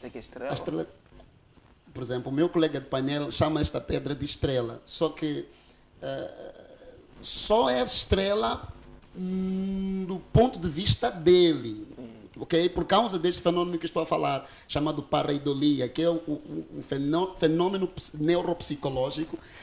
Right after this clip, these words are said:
Speaker 2: que consiste em atribuirmos imagens, ah, ah, de seres vivos a coisas inanimadas.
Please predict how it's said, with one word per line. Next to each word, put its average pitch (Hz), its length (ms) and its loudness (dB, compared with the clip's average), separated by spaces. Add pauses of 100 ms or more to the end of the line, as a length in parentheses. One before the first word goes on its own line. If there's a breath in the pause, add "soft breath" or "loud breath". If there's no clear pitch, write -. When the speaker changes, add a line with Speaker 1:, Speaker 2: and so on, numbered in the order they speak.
(120)
Speaker 2:
que 190 100 -2
consiste 175 480 0
em 196 60 4
atribuirmos 175 640 2
imagens, 160 840 2 (220 soft breath)
ah, 147 300 2 (220)
ah, 143 40 -4
de 135 220 -4
seres 175 400 2
vivos 165 680 -6
a 139 120 0
coisas 170 400 2
inanimadas. 170 880 0